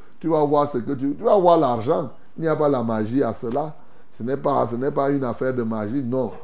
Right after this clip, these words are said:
C'est une affaire de savoir bien faire avec, euh, une comptabilité simplifiée, ne serait-ce qu'un,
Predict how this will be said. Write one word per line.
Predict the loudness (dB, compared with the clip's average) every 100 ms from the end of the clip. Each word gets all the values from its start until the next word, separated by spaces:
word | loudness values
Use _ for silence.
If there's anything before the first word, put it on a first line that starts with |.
| -10 -8
C'est | -2 -2
une | 0
affaire | 0 2 0 -2 -6 -12 -10 -6
de | -2
savoir | 2 2 2 2
bien | 2 4 4
faire | 2 2 4 4 2 -4 -10 -10 -6
avec, | -2 2 2 4
euh, | 0 0 -8 -12 -12 -12 -12 -14 -12 -12 -4
une | -2 -2 -2
comptabilité | -2 -2 -2 -2 0 0 -2 0 -2 -2 -8 -12
simplifiée, | -6 2 4 4 2 -2 -4 -4 0 2
ne | 2
serait-ce | -2 0 0 -2 0
qu'un, | 0 0